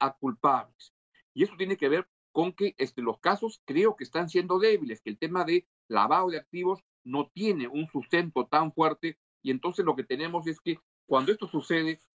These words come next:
la importante lucha anticorrupción en el Perú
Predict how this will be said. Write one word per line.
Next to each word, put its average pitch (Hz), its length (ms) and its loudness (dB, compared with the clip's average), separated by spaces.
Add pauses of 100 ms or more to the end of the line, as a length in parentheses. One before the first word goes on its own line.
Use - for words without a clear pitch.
la 123 200 -2
importante 135 1000 0
lucha 156 380 0
anticorrupción 123 680 0
en 156 60 4
el 156 80 2
Perú 143 320 2